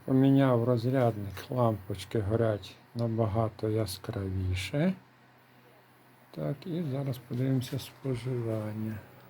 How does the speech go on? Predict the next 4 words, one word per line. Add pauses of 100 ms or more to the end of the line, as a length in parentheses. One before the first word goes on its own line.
(1200)
Споживання, (540)
в
принципі, (1300)
майже